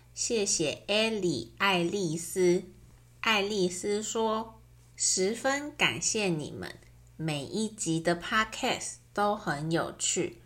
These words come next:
我还可以学到很多新的词汇。你们选的话题总是很有意思，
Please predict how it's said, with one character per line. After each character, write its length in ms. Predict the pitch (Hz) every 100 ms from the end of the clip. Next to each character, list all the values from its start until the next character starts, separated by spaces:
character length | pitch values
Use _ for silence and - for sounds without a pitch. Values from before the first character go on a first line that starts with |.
| - -
我 120 | - 123
还 260 | - 143
可 180 | 147 -
以 180 | 180 147
学 280 | - 147 143
到 320 | - 180 127
很 280 | - 123 -
多 280 | - 202 214
新 440 | - 240 240 240
的 200 | 220 170
词 340 | - - 135
汇。 360 | 147 - 180 - - - - -
你 180 | 190 175
们 260 | 175 180
选 320 | 180 - 160 151
的 140 | 170
话 300 | - 277 214
题 440 | 175 - 143 143 -
总 300 | - 139 -
是 320 | - - 214
很 340 | 180 156 151 208
有 260 | 170 120
意 260 | - 180 151
思， 340 | - - -